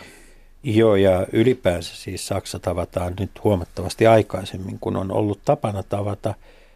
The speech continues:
ö, vaikka Saksa on ollut niin kuin Yhdysvalloille puolustus-, ö,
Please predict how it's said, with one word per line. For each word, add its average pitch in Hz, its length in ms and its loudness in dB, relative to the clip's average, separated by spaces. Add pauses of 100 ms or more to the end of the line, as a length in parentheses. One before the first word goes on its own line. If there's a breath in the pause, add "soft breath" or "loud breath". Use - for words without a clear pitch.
(180 soft breath)
ö, 98 360 2
vaikka 120 400 2
Saksa 104 440 -6
on 95 140 -6
ollut 92 320 -6
niin 98 160 -12
kuin 98 260 -12 (100)
Yhdysvalloille 101 920 -4
puolustus-, 139 640 -2 (680 soft breath)
ö, 92 280 -4